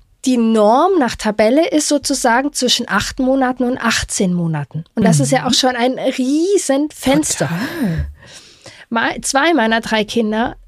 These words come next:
Speaker 1: sind mit achtzehn einhalb Monaten gelaufen.
Speaker 2: <laughs> Und man wird unruhig. Die Umwelt wird unruhig.
Speaker 1: Genau, äh,
Speaker 2: Warum?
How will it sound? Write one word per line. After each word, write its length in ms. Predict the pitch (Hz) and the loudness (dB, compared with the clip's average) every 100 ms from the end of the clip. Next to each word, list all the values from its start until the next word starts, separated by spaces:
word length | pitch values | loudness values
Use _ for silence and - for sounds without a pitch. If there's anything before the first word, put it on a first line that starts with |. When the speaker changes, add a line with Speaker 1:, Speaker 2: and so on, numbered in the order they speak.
| - | -18
Speaker 1:
sind 340 | 247 262 247 | -6 -2 0
mit 160 | 247 - | -2 -4
achtzehn 360 | 208 - 254 247 | -6 -4 -4 -2
einhalb 380 | 226 - 233 | -2 0 0
Monaten 400 | 220 185 165 - 170 | 0 0 -2 -4 -4
gelaufen. 640 | 151 156 156 156 151 190 - | 0 0 -2 -8 -10 -12 -10
Speaker 2:
<laughs> 80 | 285 - - - - | -10 -8 -12 -14 -4
Und 120 | - 202 | 0 2
man 160 | 185 | 4
wird 140 | 160 - | 4 4
unruhig. 500 | 226 392 202 - - _ - | 2 2 0 -4 -12 _ -2
Die 80 | |
Umwelt 360 | 208 302 349 302 | 0 0 0 0
wird 140 | 233 | 0
unruhig. 580 | - 175 156 156 143 - _ - | 2 0 2 0 -2 -6 _ -10
Speaker 1:
Genau, 480 | 262 277 254 - - | -2 2 2 0 -2
äh, 320 | - 269 - | -2 0 2
Speaker 2:
Warum? 360 | 294 - 311 | 2 2 0